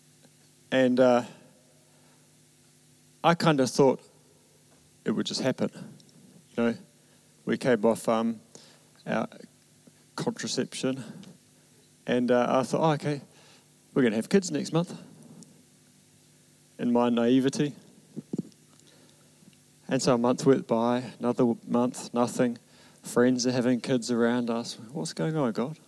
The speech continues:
This, you know, we're healthy, we're, you know." So we, you know, we start, uh,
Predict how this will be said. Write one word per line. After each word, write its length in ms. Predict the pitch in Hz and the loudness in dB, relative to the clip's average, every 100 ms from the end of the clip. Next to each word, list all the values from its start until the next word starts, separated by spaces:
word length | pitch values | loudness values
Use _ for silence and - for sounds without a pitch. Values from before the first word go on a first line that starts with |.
| _ _ | _ _
This, 240 | 202 - - | -10 -10 -10
you 120 | 123 | -4
know, 140 | 123 139 | -4 0
we're 140 | 131 | 0
healthy, 560 | 92 127 131 - 151 139 | 2 0 0 -2 -2 4
we're, 220 | 113 107 - - - - - _ - 139 - - | 4 2 -2 -18 -20 -20 -20 _ -20 -20 -20 -8
you 120 | 123 | -4
know." 240 | 135 156 131 _ _ _ _ _ _ _ _ _ _ _ _ _ _ _ | -4 -6 -12 _ _ _ _ _ _ _ _ _ _ _ _ _ _ _
So 260 | - 127 | 0 4
we, 100 | 120 123 - - - - _ _ _ _ _ _ _ _ - - - - | 4 4 0 -6 -12 -20 _ _ _ _ _ _ _ _ -20 -20 -20 -12
you 80 | 110 | -6
know, 140 | 117 131 - - | -6 -8 -18 -10
we 120 | 117 | -8
start, 420 | - 127 113 - | 0 2 2 2
uh, 140 | 110 | 0